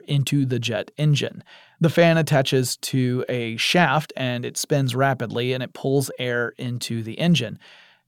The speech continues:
Uh, behind the fan on that same shaft or on a shaft around the fan's shaft,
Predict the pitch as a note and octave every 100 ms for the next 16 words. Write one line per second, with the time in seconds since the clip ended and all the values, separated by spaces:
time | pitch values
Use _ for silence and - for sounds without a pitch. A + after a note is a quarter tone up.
0 | - C3 C3+ C3+ C#3+ C3 - G#3+ A#3 G#3+
1 | G3 _ C#3+ B2+ - B2 A#2 D3 D#3 C#3+
2 | C3+ A#2+ - B2+ B2 B2 - B2 A2+ B2
3 | - B2+ B2 B2 A#2+ - B2 A#2 A#2+ -
4 | - A#2+ D3 F#3+ E3+ C3 A#2+ - C3+ B2
5 | B2 A#2+ A2+ A2+ - - - G#2+ C3